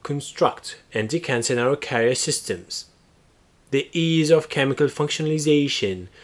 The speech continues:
biocompatibility, and intrinsic therapeutic capabilities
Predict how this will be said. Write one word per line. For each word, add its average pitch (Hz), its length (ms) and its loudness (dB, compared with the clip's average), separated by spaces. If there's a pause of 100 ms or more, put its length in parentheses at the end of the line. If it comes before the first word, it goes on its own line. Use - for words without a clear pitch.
(260)
biocompatibility, 131 1300 2 (340)
and 123 120 2
intrinsic 131 580 -2
therapeutic 104 540 -2
capabilities 135 1000 2